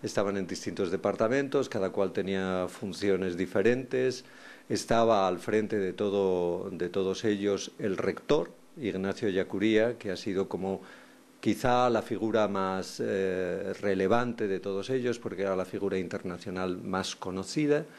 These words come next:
Él era un filósofo y se dedicó básicamente durante su tiempo en el rectorado a poner, a hacer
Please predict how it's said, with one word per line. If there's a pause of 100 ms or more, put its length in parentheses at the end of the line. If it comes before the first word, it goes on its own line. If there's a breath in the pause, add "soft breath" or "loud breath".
(720 loud breath)
Él
era
un
filósofo (500 loud breath)
y
se
dedicó
básicamente
durante
su
tiempo
en
el
rectorado
a
poner,
a
hacer